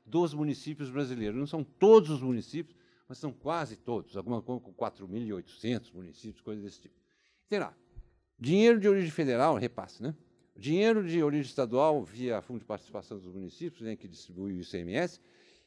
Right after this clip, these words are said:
e, ah, arrecadação municipal, impostos municipais, I P T U, I S S, não sei o quê. Bom, cerca de oitenta e alguma coisa por cento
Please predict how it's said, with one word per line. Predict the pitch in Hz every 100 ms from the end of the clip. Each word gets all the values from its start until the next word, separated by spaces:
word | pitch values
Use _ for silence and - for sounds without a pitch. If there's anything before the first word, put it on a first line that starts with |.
| _
e, | 165 208 202 - _ _
ah, | 143 151 123 107 - -
arrecadação | - 139 143 147 123 - 160
municipal, | 147 147 143 - 101 95
impostos | 98 131 -
municipais, | 120 110 - 95 82
I |
P | -
T | - 92
U, | 131 156
I | 120
S | 107 123
S, | 117
não | -
sei | 110
o |
quê. | 85 - - _ _ -
Bom, | 120 - - _ _ _ _ _ _ _ _ _ _ _ _
cerca | - 208 233 - 175
de | 190
oitenta | 170 - 220 226 185
e | 160
alguma | 139 135 185
coisa | - 127 110
por | - 110
cento | - 131 110 -